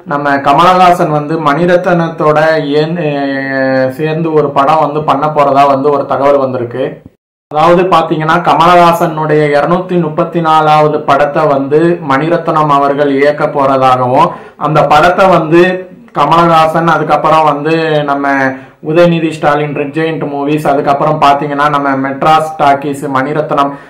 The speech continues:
இவங்க மூணு பேரும் சேர்ந்து இணை-, தயாரித்து வெளியாக போற படம் தான் வந்து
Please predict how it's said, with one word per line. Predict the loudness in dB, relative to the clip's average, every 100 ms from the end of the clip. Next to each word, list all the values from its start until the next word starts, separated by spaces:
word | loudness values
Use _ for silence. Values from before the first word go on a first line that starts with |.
| -18
இவங்க | -10 -8
மூணு | -4 0 2 4
பேரும் | 4 2
சேர்ந்து | 0 0 2 4 2
இணை-, | 2 -4 -2 0 0
தயாரித்து | 0 4 4 2 -2 -6
வெளியாக | -2 -2 -2 0 2 0 -2
போற | -2 0
படம் | 0 2 2 2
தான் | 2 2
வந்து | 0 2 2